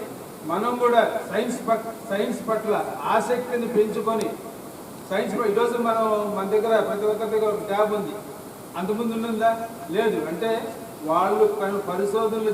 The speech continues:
చేసి కనుక్కొని వాళ్ళు కష్టపడి పనిచేసి మనకిస్తే మనం సుఖపడుతున్నాం. దాని ద్వారా మనం విలాసవంతంగా మన, మన మనసుల్లో కూడా సైన్స్ ప-, సైన్స్ పంపిస్తే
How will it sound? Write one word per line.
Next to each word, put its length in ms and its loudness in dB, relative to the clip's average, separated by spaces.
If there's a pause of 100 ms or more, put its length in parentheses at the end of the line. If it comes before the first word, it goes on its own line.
(120)
చేసి 360 2
కనుక్కొని 680 0 (480)
వాళ్ళు 320 4
కష్టపడి 560 0
పనిచేసి 480 0
మనకిస్తే 840 -2 (220)
మనం 320 -2
సుఖపడుతున్నాం. 640 2 (180)
దాని 200 0
ద్వారా 180 2
మనం 240 -2
విలాసవంతంగా 1080 0 (280)
మన, 420 0
మన 140 2
మనసుల్లో 500 0
కూడా 220 2
సైన్స్ 300 -2
ప-, 380 0 (120)
సైన్స్ 320 -4 (1300)
పంపిస్తే 720 0